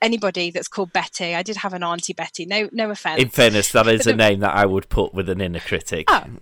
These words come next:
Speaker 1: okay, good.
Speaker 2: No offense, Betty's. Uh, don't write in.
Speaker 1: Exactly.
Speaker 2: <laughs>
Speaker 1: Offending Betty's now. But the reason I call mine Betty is because Betty sounds like a really lovely person. And generally, your inner critic or Betty has got your best interests at heart. She's trying to protect you.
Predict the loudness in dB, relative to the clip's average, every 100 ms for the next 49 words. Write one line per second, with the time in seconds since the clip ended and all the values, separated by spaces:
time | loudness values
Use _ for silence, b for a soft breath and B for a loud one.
0 | -8 -6 -4 -4 4 6 8 6 6 2
1 | 2 2 2 2 2 4 4 4 2 2
2 | 2 4 2 4 2 2 2 -2 -2 -4
3 | -4 -4 -4 -2 -2 0 0 0 0 0
4 | -4 -4 -6 -2 -2 -4 B B B B
5 | 0 2 4 4 2 0 0 0 0 0
6 | -2 -6 -6 -8 -8 -8 -10 0 0 0
7 | -6 -8 -8 -2 -2 0 -2 -2 -4 -2
8 | -2 0 -2 -2 -6 -4 -2 -2 -6 -8
9 | -8 -12 _ B B B B B -4 -2
10 | -2 2 2 2 0 0 -2 -2 -2 -2
11 | -4 -6 -10 -6 -6 -4 -8 -4 -4 -6
12 | -12 -12 -12 -14 -14 -16 -8 -8 -2 0
13 | 0 0 -4 0 -2 -2 -6 -6 -6 -8
14 | -8 -8 -8 -2 2 2 2 -2 -4 -4
15 | -4 -2 -4 -6 -6 -2 -2 -4 -6 -4
16 | -4 -6